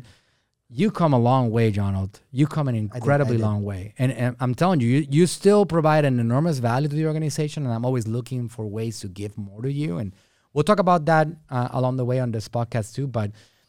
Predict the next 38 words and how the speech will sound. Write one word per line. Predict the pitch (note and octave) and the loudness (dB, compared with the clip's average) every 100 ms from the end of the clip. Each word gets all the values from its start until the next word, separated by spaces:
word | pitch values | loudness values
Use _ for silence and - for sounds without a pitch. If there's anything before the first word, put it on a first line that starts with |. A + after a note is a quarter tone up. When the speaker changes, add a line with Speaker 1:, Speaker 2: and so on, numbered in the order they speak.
| _ _ _ _ _ _ _ _ _ | _ _ _ _ _ _ _ _ _
Speaker 1:
it's | C#3 | -2
very | A#2 D3+ F3+ | 2 4 6
emotional, | D3 D#3 - E3 | 6 6 4 2
man, | A#2+ B2+ D#3+ | 4 4 4
that | B2 A#2 - | 4 4 2
we've | A#2+ B2+ | 0 2
been | B2+ | 2
able | C3 C3+ | 2 0
to | - B2 A2 A2 G#2 | 2 2 2 0 -8
connect | - - A#2+ A#2 F3 - - - - - | -2 2 4 2 -2 -6 -14 -14 -20 -10
and | A#2+ A#2 | -4 0
you've | A#2 | 0
been | A2 A2+ | 0 0
able | A#2 | -2
to | A#2 | -2
have | A2 A#2+ | 0 0
this | A2+ A2+ | 0 -2
opportunity | G#2 G2+ A2 A#2 B2 D#3 F3 _ | -4 -4 -4 -4 -4 -4 -6 _
to | - | -6
give | G#2+ A2+ A#2 G#2+ - D3 | -4 -2 -2 -6 -20 -16
the | A#2 | -14
quality | - A#2+ A#2 A#2 | -6 -4 -2 -2
of | G#2+ | -2
life | A2+ A#2 | -2 -4
that | A2+ | -4
you | G#2 G#2+ | -2 -2
have, | A2+ G#2+ - _ _ _ | 0 -2 -6 _ _ _
uh, | G#2+ G2 G2 G#2 - | -8 -6 -6 -8 -10
now | C3 G#2+ A#2 B2+ | -6 -2 0 0
with | B2 | 0
your | G#2+ G2+ | 0 -2
wife. | F#2+ A2+ E3+ - - - _ _ _ _ _ _ _ | 0 0 -2 -4 -12 -16 _ _ _ _ _ _ _
Um, | B2+ G2+ G2+ A2 B2 C3+ _ _ _ D3+ - | -12 -10 -10 -14 -16 -20 _ _ _ -20 -8
it's, | A#2 G#2 - | -8 -8 -10
it's | G#2+ B2 | -6 -4
actually | A2+ B2 A2+ | -4 -4 -6
quite | A2 G#2 | -6 -6
something. | - G2 G2 G#2 | -8 -10 -12 -18